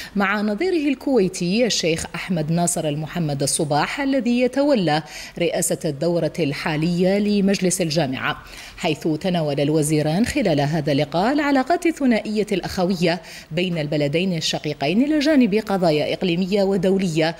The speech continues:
فضلا عن البنود المطروحة على جدول أعمال الدورة الذي يتضمن عددا من القضايا السياسية الراهنة، وعلى رأسها مستجدات القضية الفلسطينية وتطورات الأوضاع في عدد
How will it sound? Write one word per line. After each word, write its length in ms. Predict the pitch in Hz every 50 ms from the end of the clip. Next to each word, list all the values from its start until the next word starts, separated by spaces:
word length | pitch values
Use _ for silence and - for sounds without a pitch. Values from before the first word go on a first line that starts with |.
| - - - - -
فضلا 540 | - - - 208 160 170 165 160 185 240 285
عن 160 | 277 311 302
البنود 460 | 302 254 202 233 247 285 349 349 247 294
المطروحة 800 | 277 277 247 247 247 - 240 208 165 - - 165 151 156 156 - - - - - -
على 320 | 139 165 180 180 165 147
جدول 500 | 151 170 180 156 160 151 156 151 151 143
أعمال 360 | 117 127 139 156 180 170 160
الدورة 400 | 156 147 139 160 160 160 165 165
الذي 300 | 196 254 285 240 294 277
يتضمن 680 | 285 277 277 269 254 220 285 277 226 185 156 156 156 156
عددا 540 | 143 135 151 208 240 - 254 233 190 233 254
من 260 | 269 294 294 285 269
القضايا 460 | 247 233 - 185 170 175 160 151 147
السياسية 600 | 143 - - 196 180 165 143 - - 196 180 165 -
الراهنة، 580 | 180 170 165 180 175 151 127 127 156 143 143 - - - - - - - - -
وعلى 520 | 170 170 151 139 127 127 151 165 160 139 139
رأسها 520 | 139 - - - 202 185 165 196 185 214
مستجدات 640 | 254 294 294 - - 233 - 202 165 151 160 151 -
القضية 420 | 151 - - 160 147 170 156 147 - -
الفلسطينية 800 | 143 - 165 151 143 135 - - 170 156 165 165 180 214 226
وتطورات 920 | 254 262 294 294 269 - 247 233 240 226 220 220 220 226 254 311 320 - 311
الأوضاع 600 | 285 - - 214 185 180 170 185 170 156 190 185
في 200 | - - 180 151
عدد 560 | 131 151 165 160 170 165 151 170 185 247